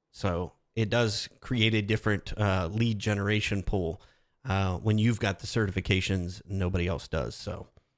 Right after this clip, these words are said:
yep. And Scott said, "Yep, we put all of our clients through it, but it's a small amount of coverage, up to ten K." Um,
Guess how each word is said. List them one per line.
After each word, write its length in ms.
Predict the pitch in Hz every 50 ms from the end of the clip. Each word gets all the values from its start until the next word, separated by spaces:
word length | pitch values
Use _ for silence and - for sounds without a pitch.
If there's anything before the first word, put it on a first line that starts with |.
| _ _ _ _ _ _ _ _ _ _ _ _ _ _ - -
yep. 180 | - 92 - -
And 200 | 104 104 104 98
Scott 240 | 90 - - 110 107
said, 200 | - - 110 101
"Yep, 220 | 110 120 113 -
we 80 | 117 117
put 180 | 110 - 117 110
all 120 | 107 113
of 100 | 107 113
our 80 | 107 98
clients 460 | - - 117 117 110 107 101 - -
through 260 | - 110 110 110 107
it, 120 | 101 -
but 100 | - 95
it's 140 | - - -
a 80 | 113 110
small 320 | - - 113 110 110 110
amount 240 | 104 101 98 98 98
of 100 | 95 -
coverage, 480 | - - 98 98 101 95 95 92 - -
up 140 | 95 - -
to 80 | 98
ten 280 | 92 - 101 92 95 90
K." 420 | - - 101 95 95 98 95 101 - - - -
Um, 600 | 101 98 98 98 92 90 85 82 76 90 90